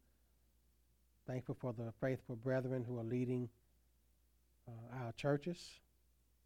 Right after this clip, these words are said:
our gospel partners, uh, Grace Fellowship, Redeemer,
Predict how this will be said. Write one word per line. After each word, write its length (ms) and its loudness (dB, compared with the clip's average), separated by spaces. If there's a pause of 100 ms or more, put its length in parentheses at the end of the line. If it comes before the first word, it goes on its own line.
(1200)
our 60 -6
gospel 440 -2
partners, 440 4 (180)
uh, 40 -6 (180)
Grace 240 -2
Fellowship, 580 -2 (480)
Redeemer, 580 0